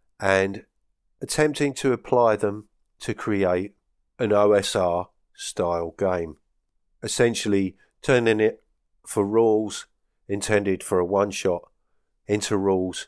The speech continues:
for campaign play. The way the rules are presented does seem quite abstract, but at the same time they are very clearly explained, and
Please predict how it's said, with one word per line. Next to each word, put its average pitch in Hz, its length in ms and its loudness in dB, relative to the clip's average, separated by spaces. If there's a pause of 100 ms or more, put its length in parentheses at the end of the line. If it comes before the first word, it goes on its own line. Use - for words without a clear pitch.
(200)
for 87 480 -4 (260)
campaign 98 640 -2
play. 80 340 -8 (800)
The 117 140 -2
way 160 220 2
the 135 120 2
rules 120 440 0
are 107 40 2
presented 117 840 -4 (640)
does 143 240 2
seem 143 340 2
quite 117 400 2
abstract, - 720 -4 (720)
but 113 140 -2
at 104 140 -6
the 107 80 0
same 135 440 -2
time 98 420 0
they 101 200 2
are 113 300 0 (420)
very 110 440 4
clearly 98 560 4
explained, 95 920 -2
and 95 460 -4